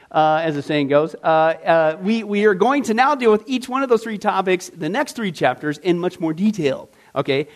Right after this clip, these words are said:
so since we dealt with prayer first, that's what we're on, prayer life, and that's where we're at. Now,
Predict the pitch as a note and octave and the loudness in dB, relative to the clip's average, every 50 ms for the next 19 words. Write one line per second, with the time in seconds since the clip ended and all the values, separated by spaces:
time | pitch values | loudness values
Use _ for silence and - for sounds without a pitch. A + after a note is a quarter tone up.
0 | - - - - F#3 F3 F3 G3 F#3+ F#3+ F3 E3 F3+ F3 E3 D3 - A3+ A#3+ A#3+ | -20 -12 -4 -2 0 0 0 -2 -4 -6 -4 0 0 0 0 0 -2 0 0 0
1 | A3+ - E4 E4 D#4 - - B3 A#3 - B3+ B3 A#3 G3+ F#3 F3 E3+ F3 F3 - | 0 2 2 0 0 0 -2 -2 -2 -4 -6 -6 -2 0 2 2 0 0 -2 -4
2 | A3 A3+ A3 F#3 D3 C#3 C#3 C#3+ D#3 D#3+ E3 E3 - E3 D3+ C#3+ D3 D#3 D3 B2+ | -2 0 2 2 2 2 0 -4 -6 -6 -6 -4 -4 -4 -2 0 0 0 0 -2
3 | - - - - - G3 G3+ F3+ - - | -6 -10 -20 -6 0 2 2 2 2 -2